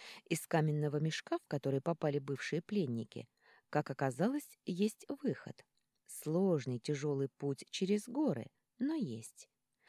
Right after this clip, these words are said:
Вот только люди всегда принимают неверное решение и пытаются пройти через лес.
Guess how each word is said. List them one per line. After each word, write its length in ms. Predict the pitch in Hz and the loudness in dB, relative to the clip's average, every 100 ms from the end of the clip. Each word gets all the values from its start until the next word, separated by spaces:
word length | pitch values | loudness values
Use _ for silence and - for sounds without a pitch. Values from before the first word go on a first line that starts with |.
| - - - | -20 -10 2
Вот 240 | 175 - | 2 4
только 320 | 208 208 220 | 2 4 2
люди 420 | 247 392 - 220 - - - | 4 4 2 -8 -10 -20 -8
всегда 380 | - 320 403 | -2 2 2
принимают 580 | - 285 277 269 277 - - | 4 2 4 4 2 2 4
неверное 640 | 240 240 311 139 127 120 | 4 4 2 0 0 0
решение 760 | 120 - 135 127 127 127 131 - _ _ | -2 0 0 0 0 -2 -4 -8 _ _
и 80 | 381 | 2
пытаются 580 | 277 240 247 190 - 165 | 4 0 2 2 0 -2
пройти 480 | 143 135 - 151 - | 0 0 -2 -6 -4
через 360 | - 135 131 117 | -4 -4 -4 -6
лес. 360 | - - - | -8 -10 -20